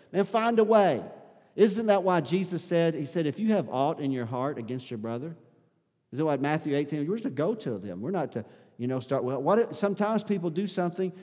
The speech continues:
and they don't even know they did it. They don't even know that you couldn't hear the rest of the message that the preacher was preaching 'cause you're still stewing over the fact that somebody got your parking spot in the fo-, in the parking lot.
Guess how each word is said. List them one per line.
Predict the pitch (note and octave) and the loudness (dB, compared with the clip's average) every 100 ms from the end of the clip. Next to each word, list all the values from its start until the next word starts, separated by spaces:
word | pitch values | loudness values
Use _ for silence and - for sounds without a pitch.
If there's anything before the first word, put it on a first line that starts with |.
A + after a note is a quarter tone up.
| - | -4
and | F#3 G3+ | 0 2
they | A3+ | 2
don't | A3 A3 | 2 0
even | A3 G#3 | 0 0
know | G#3+ A3 | 2 2
they | A3 A3 | 0 0
did | A#3+ B3 A#3 | 0 0 0
it. | C3+ - - - _ _ - | -4 -6 -18 -20 _ _ 2
They | A#3 A#3+ | 4 6
don't | A#3+ A#3+ | 4 2
even | A3+ A3 | 2 4
know | G#3+ B3 C4 | 6 6 6
that | F3+ - | 2 0
you | A3 | -2
couldn't | B3 G#3 E3 | 2 2 2
hear | A#3+ B3 | 0 0
the | F#3+ | 0
rest | E3 F#3+ F#3+ | 4 2 2
of | F#3 | -2
the | D3+ | 0
message | D3 F#3+ A3 - F#3 F3+ - - - | 0 2 0 0 -2 -4 -14 -20 -2
that | F#3 F3+ | 2 2
the | |
preacher | D#3+ G3+ G3+ F#3 | 2 0 2 0
was | D#3 | -2
preaching | - A3 A3 G#3 | 0 -2 0 -2
'cause | F3+ E3+ F#3+ | 0 0 0
you're | G#3 | -4
still | E3 G3+ F#3 | -2 0 0
stewing | - G#3+ A#3 F3+ C#3+ F3+ - - - _ _ _ _ _ _ _ _ | 0 -2 2 2 0 -2 -10 -20 -20 _ _ _ _ _ _ _ _
over | F3 G3 | 4 6
the | F#3 | 4
fact | F3+ G3+ G3+ | 2 4 4
that | E3+ | 2
somebody | G#3 G3+ F#3+ F#3+ | 0 2 2 4
got | F#3+ F#3+ | 2 0
your | G3+ | -2
parking | A#3 A#3 G#3 | -2 -2 -4
spot | E3 E3 D#3+ | -4 -2 0
in | F3 | 0
the | F3+ | -2
fo-, | F3+ G#3+ | -4 -8
in | D#3 E3+ | -4 -4
the | E3+ | -4
parking | D#3 A3 G#3+ F3+ | -6 -6 -4 -2
lot. | D#3 A#2 - | -2 -4 -6